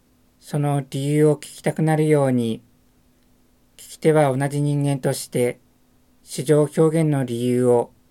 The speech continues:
ある程度詳しく聞きたくなるという傾向を本能的に有しています。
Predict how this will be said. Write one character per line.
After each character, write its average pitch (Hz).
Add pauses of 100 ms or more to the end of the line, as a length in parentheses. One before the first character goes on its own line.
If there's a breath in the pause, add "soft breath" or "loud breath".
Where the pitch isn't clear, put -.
(520)
あ 143
る 151
程 151
度 131
詳 151
し 151
く 143
聞 123
き -
た 151
く -
な 160
る 156
と 151
い 131
う -
傾 127
向 120
を 117 (560)
本 147
能 143
的 147
に 143
有 151
し 147
て -
い 123
ま 110
す。 -